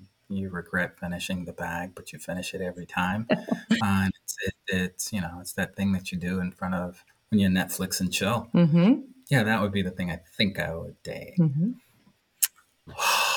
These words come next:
Speaker 1: What I would marry. This will sound weird, but,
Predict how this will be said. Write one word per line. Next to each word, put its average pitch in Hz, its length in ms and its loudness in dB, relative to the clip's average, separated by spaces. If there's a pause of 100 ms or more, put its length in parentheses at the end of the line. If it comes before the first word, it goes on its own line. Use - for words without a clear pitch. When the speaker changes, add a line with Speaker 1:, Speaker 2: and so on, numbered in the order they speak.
(420)
Speaker 1:
What 131 200 6
I 120 120 6
would 113 200 2
marry. 85 760 2 (1600)
This - 160 -8
will 98 80 -4
sound - 360 -8
weird, - 300 -10 (560)
but, 151 400 -2